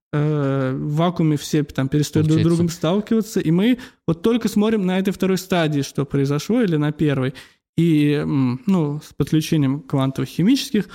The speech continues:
Speaker 1: а, обоснований и с подключением, соответственно, экспериментальных техник, мы смотрим, что там произошло,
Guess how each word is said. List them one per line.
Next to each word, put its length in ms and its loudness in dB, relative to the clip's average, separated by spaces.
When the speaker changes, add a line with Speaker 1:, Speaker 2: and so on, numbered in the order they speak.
Speaker 1:
а, 460 0
обоснований 840 0
и 360 -2
с 160 -12
подключением, 720 0
соответственно, 420 -4
экспериментальных 720 0
техник, 340 -2
мы 80 4
смотрим, 380 2
что 180 -2
там 140 0
произошло, 640 0